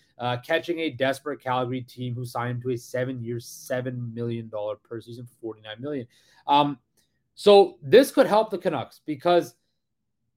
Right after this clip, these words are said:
it could be indication that, hey, the market for J T Miller and his contract extension are not what he expects it to be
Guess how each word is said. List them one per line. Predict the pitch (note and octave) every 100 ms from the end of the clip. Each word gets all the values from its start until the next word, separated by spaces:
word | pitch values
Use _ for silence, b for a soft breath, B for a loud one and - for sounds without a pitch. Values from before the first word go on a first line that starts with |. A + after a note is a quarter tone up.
| _ -
it | F3
could | F3 G#3
be | G3
indication | F#3+ F#3+ G3 F3+
that, | D3
hey, | E3+
the | D3+
market | C3 D3 E3 E3+ C3+
for | D3+
J | A#2+ D3
T | C3+ D#3
Miller | C#3
and | B2
his | B2+
contract | - C3+ D3+ D#3+ -
extension | B2 - C3 B2 C3+ -
are | C#3
not | C#3+ D3 C3
what | C3 A#2
he | D3+
expects | - - D#3+ D3+
it | A#2+
to | C3+
be | A#2 F3 F#3